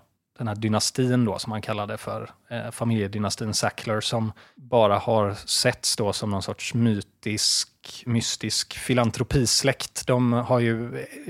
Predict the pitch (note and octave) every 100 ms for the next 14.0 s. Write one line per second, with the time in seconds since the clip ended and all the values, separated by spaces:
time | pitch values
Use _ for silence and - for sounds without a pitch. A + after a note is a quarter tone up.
0 | - _ _ D3+ C3 A#2+ B2+ - - B2
1 | C3+ - _ - C3 C3 A#2+ A2+ C3 -
2 | - A#2+ A2+ - A#2+ A#2+ A#2+ B2 A#2+ A#2+
3 | G#2+ A2 A2+ - _ - B2 A2 G#2+ G#2+
4 | C3+ A2+ A#2+ C#3 A#2+ G#2+ G2+ G#2 G2+ G#2
5 | G#2+ G#2 A2 G#2+ G2 G2 - A2 G#2 -
6 | G#2+ G2+ G#2 G#2 - G#2 G2+ - - _
7 | _ _ _ - B2 G2+ G#2 G2+ G2+ G2+
8 | G2+ G#2 G2+ G#2 G2+ - A2+ A2 G2+ G2
9 | - G#2 G2+ A#2 - _ B2+ A2 _ -
10 | - - _ _ _ C#3+ C#3+ D3+ F3+ F3
11 | F#3 C#3 A#2+ - A#2+ A#2+ B2 - - -
12 | A#2+ B2+ - B2 - C3 B2+ B2 - C#3
13 | - C#3+ A#2+ A2 G#2+ - A#2+ A2 A2